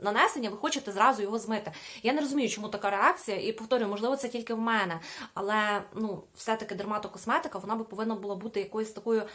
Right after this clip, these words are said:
менш, е, подразливою для шкіри. І ще я помітила, е, з-, знову ж таки, я не можу сказати вам, що це сто процентів цей крем, але я помітила, що в мене ось тут на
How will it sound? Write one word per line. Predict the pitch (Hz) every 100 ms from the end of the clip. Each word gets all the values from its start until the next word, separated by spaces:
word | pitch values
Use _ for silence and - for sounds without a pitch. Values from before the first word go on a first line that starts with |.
| - -
менш, | 220 247 269 -
е, | - - 196 190 190 185 -
подразливою | 202 208 226 277 220 196 190
для | 175 185
шкіри. | - - 190 180 165 - 233
І | 220
ще | -
я | 415
помітила, | 440 285 381 294 240 226 208 -
е, | 196 185 180
з-, | -
знову | 185 185 262 240
ж | 196
таки, | 180 180
я | 175 233
не | 285
можу | 254 254 247 196
сказати | - 190 208 202
вам, | 185 180
що | - 190
це | 226 208
сто | 208 214
процентів | 214 202 208 196 170
цей | - 175
крем, | 165 240 403 -
але | 214 202 185 - - -
я | 247 302
помітила, | 269 330 240 220
що | - 214
в |
мене | 233 370 247
ось | - -
тут | 226 -
на | 202 202 190